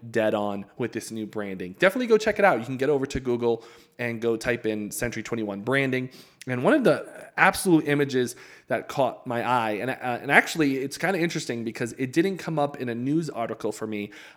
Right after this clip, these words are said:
I actually first saw the branding while I was in Portugal, and I saw one of their signs and their logos, and I said, Wait, "What is that? Why, why is the branding different?"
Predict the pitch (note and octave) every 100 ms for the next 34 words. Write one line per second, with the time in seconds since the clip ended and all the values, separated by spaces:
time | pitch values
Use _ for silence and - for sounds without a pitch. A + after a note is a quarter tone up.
0 | - D#3+ G3+ - E3 C#3 - - D#3 D#3
1 | - - D3+ C3+ B2+ A2 A2 B2 F3 G3
2 | B2+ G#2+ G#2+ - _ _ _ _ - -
3 | A#2+ A#2+ B2 A#2+ A2+ G#2 - F3+ - B2+
4 | G2+ - - - C3 A#2+ A#2+ D3 C3+ B2+
5 | B2 G#2+ G#2+ - G#3 D3 A2 A2 A2 G#3
6 | A3+ G#2 G2 A#2+ A#2 B2 A2 - A#2 A3
7 | B2 - - _ - C3 D3+ - C#3+ G3+
8 | F#2+ G#2 B2 C#3 - - B2 C#3 C3 A#2
9 | E3+ F#3 A#2 - G2+